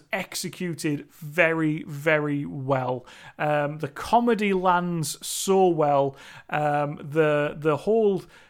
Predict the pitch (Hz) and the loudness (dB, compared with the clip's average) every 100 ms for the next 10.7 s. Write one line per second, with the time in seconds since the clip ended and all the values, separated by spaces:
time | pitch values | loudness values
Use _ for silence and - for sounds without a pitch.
0 | _ _ _ _ _ _ - - 214 240 | _ _ _ _ _ _ -20 -4 2 4
1 | 240 185 196 - - 190 - 165 165 147 | 4 4 2 0 -6 -4 -2 2 4 4
2 | 147 147 165 165 175 170 156 156 170 160 | 0 -4 0 2 2 2 0 2 2 2
3 | 151 160 175 160 - 175 160 147 202 156 | 0 0 0 -2 -2 0 0 -4 -4 -4
4 | 135 - 190 - - _ - - - 165 | -4 -8 -8 -8 -14 _ -20 -18 -10 -8
5 | 139 - - 180 208 208 220 208 - - | -8 -10 2 4 4 0 -2 -2 -4 -16
6 | - - _ _ - - 302 359 320 311 | -20 -20 _ _ -2 0 0 0 -4 -4
7 | 277 285 240 302 247 180 170 175 170 156 | -4 -4 -4 -4 0 0 0 -2 0 -2
8 | 151 147 143 - 220 269 262 269 262 165 | -2 -2 -4 -6 -8 -6 -8 -8 -6 -4
9 | 190 254 285 285 208 220 247 262 202 196 | -2 0 0 -2 -2 -4 -4 -4 -6 -8
10 | - - 220 190 175 202 - | -8 -4 -2 0 0 0 -4